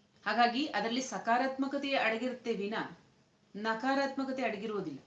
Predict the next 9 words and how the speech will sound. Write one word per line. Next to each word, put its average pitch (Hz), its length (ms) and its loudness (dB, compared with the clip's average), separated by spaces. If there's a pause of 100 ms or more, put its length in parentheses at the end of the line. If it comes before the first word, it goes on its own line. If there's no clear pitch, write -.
(440)
ಹಾಗಾಗಿ 208 300 0
ಗುರುವಿನ 240 480 -2
ಆಜ್ಞೆ 208 420 2
ಮತ್ತು 202 340 -2
ವಾಣಿಯನ್ನ 202 480 2 (500)
ಪಾಲಿಸಿದಂತಹ 214 720 0
ಪಕ್ಷದಲ್ಲಿ 185 560 -8 (220)
ಅದು 175 140 -6
ಶುಭವು. 170 720 -4